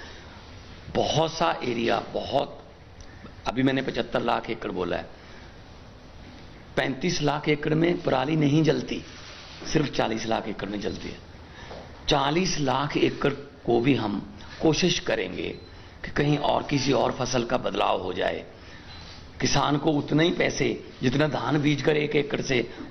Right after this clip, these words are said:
उसकी कमाई होती है, किसी और फसल से हो जाए, चाहे तो वो सरसों हो,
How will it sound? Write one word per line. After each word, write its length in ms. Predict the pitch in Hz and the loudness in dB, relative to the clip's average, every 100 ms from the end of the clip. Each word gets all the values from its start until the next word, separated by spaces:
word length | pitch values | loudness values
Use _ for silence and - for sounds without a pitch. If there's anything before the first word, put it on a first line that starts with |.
| - | -2
उसकी 180 | 123 147 | 2 2
कमाई 260 | 143 120 | 2 0
होती 280 | 117 107 - | 0 -4 -4
है, 80 | 101 - - - - | -4 -4 -10 -12 0
किसी 200 | 160 151 | 2 4
और 320 | 156 147 143 135 | 6 6 4 0
फसल 240 | 117 113 | 0 0
से 120 | 101 | 0
हो 160 | 104 98 | 0 0
जाए, 220 | 90 87 - - - - - | 0 0 -2 -6 -10 -12 -2
चाहे 180 | 110 113 | 0 2
तो 140 | 113 117 | 2 0
वो 260 | 107 95 - - - - - - | 2 0 -6 -12 -16 -16 -12 -2
सरसों 340 | 123 117 156 | 0 0 0
हो, 380 | 139 107 98 95 | 0 -2 -4 -4